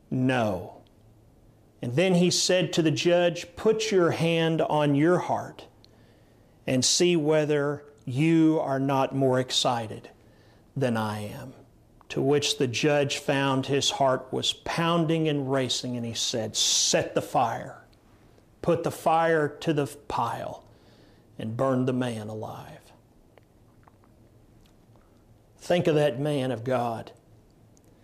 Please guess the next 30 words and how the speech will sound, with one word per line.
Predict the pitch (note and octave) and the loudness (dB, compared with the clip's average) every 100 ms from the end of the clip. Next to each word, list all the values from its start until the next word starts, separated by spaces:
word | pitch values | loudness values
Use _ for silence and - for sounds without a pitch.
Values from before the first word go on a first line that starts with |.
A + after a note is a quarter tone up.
| - - _ | -20 -20 _
who | F3 E3+ | 0 2
on | E3+ | 2
the | D3 | 2
morning | C#3+ E3 F#3+ G3 F#3 | 4 4 4 2 2
he | E3 F#3 | 0 2
was | F3+ F3+ | 2 0
burned | D3+ C#3+ D#3 C3+ A2 G2 G#2 - - - _ - | -2 0 2 2 -2 -6 -14 -20 -20 -20 _ -4
had | F3 D#3 | 0 2
to | D3+ | 2
be | C#3 B2 | 0 -2
shaken | - - - G#3+ F#3+ - F#2+ - - _ _ _ _ _ _ - - _ _ _ _ _ | -2 0 2 2 2 -2 -10 -12 -20 _ _ _ _ _ _ -20 -20 _ _ _ _ _
to | D3 | -2
be | B2+ C3 | 0 0
woken | A2+ B2+ C3+ D#3+ C#3 | 2 0 2 0 0
up. | A2+ - - - _ _ _ _ _ _ _ _ _ _ _ _ _ _ _ - | -4 -10 -18 -20 _ _ _ _ _ _ _ _ _ _ _ _ _ _ _ 2
They | G#3 | 4
had | A#3 G3+ | 4 4
to | |
shake | G3+ - C4 G#3+ | 4 4 2 2
him | D#3 C3 | 2 4
to | D3 | 4
wake | D3 E3+ E3 | 4 4 4
him | F#3 F3 | 4 4
up, | E3 - | 2 0
to | E3+ | 0
get | C#3+ G3+ | 4 4
him | G#3 F#3+ | 4 4
out | F#3+ F3+ | 4 2
of | D#3 | 2
bed, | F3+ D3 G#2 G2+ | 2 2 0 -6